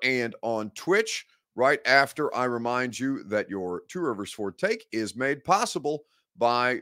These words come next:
Two Rivers Ford. Quality American-made Ford vehicles, award-winning customer service. Nobody offers you a better car buying experience than the people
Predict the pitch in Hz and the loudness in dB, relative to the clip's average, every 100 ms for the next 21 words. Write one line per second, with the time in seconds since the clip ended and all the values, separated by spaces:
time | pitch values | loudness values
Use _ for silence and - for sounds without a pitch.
0 | - - 123 120 117 - 107 101 101 98 | -6 -6 -4 -4 -6 -6 -4 -2 -4 -6
1 | - - 170 156 120 - - 165 151 156 | -12 -6 0 4 4 0 2 4 6 4
2 | 147 143 143 131 139 131 143 131 139 120 | 2 2 2 0 0 2 2 2 -2 -2
3 | 95 156 147 156 143 - _ _ - 123 | -2 -2 -2 -2 -4 -8 _ _ -6 -2
4 | 123 160 165 151 147 147 143 139 131 - | 4 4 4 2 0 0 0 2 2 -2
5 | 123 117 123 110 - - 131 165 143 92 | -6 -6 -4 -6 -8 -4 4 4 4 -2
6 | 92 - _ _ - 117 117 123 101 107 | -4 -10 _ _ -4 -2 0 -4 -6 -2
7 | 107 98 190 226 165 - 113 101 95 95 | -2 2 6 6 4 4 4 4 0 -4
8 | 92 - - 90 95 107 87 117 120 - | -10 -12 -12 -10 -12 -14 -6 -6 -6 -8
9 | 113 - | -8 -8